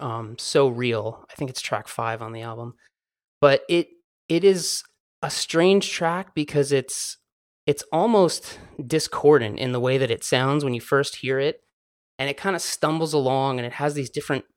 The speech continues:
parts, and it gets real soft, and it gets real loud. But I remember hearing it and kinda stopping there and listening to that over and over and over again.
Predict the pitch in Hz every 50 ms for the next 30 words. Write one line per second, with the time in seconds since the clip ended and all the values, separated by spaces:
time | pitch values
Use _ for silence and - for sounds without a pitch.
0 | _ _ - - - 127 117 117 120 - - - - - - - 143 120 120 -
1 | 135 123 - - 120 135 147 143 143 - - 147 131 131 131 131 127 - - 110
2 | 117 120 - 143 143 - 135 143 139 131 123 120 120 123 117 117 120 120 117 -
3 | _ _ _ _ _ _ _ _ _ _ _ _ _ _ - - 131 131 139 143
4 | 160 180 202 180 170 151 139 131 - - - - 165 165 170 175 180 190 196 190
5 | - - 139 135 - - 156 143 - - - 156 139 143 - - 135 123 127 135
6 | 131 127 120 113 113 113 117 - - _ _ _ _ _ _ _ _ _ _ _
7 | 113 113 131 147 147 - 143 131 123 - 127 123 120 113 113 - - 135 131 131
8 | 127 120 120 113 113 117 - - 123 117 - 139 131 127 123 123 120 123 - -
9 | 123 120 - 131 135 127 127 123 120 117 120 113 113 110 107 104 104